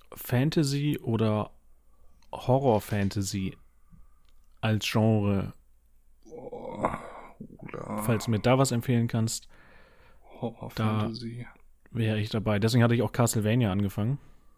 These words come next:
Speaker 2: Da wird mir bestimmt was einfallen. Müsste ich noch mal ein bisschen gucken, noch mal was, noch mal was nachsuchen.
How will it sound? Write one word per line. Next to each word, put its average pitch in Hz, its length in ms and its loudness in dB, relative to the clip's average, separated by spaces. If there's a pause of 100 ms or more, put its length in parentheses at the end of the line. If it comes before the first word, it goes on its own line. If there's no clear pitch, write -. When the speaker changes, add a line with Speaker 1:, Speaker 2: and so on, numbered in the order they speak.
(800)
Speaker 2:
Da 110 180 2
wird 127 120 10
mir 135 100 8
bestimmt 131 260 8
was 113 120 2
einfallen. 110 400 6
Müsste 117 180 6
ich 123 60 6
noch 123 80 6
mal 120 220 6
ein 110 120 8
bisschen 113 260 4
gucken, 123 440 2 (380)
noch 110 120 -6
mal 110 180 -6
was, - 440 -10
noch - 160 -10
mal 107 160 -6
was 101 160 -10
nachsuchen. 117 760 -4